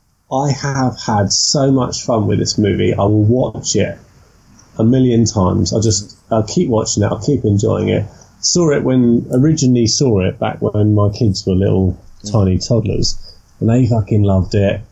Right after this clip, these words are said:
Speaker 1: And it is just, I find it such a fun movie, and I'm a
Speaker 2: Yeah.
Speaker 1: massive cat lover.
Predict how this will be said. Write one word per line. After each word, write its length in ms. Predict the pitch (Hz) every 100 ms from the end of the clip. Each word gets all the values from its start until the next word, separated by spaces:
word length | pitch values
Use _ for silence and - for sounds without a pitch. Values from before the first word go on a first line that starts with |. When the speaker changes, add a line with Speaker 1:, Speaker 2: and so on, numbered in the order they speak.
| - _ -
Speaker 1:
And 240 | 113 104
it 100 | 107
is 160 | 123 104
just, 460 | - 113 - - - - -
I 80 |
find 300 | 110 160 147
it 80 | 120
such 380 | 120 - 123 -
a 40 | 113
fun 500 | - 123 113 107 107
movie, 300 | 104 92 92
and 100 | 95
I'm 80 | 104
a 60 |
Speaker 2:
Yeah. 60 | 104
Speaker 1:
massive 520 | 113 127 113 - 98
cat 260 | - 107 104
lover. 340 | 101 - 104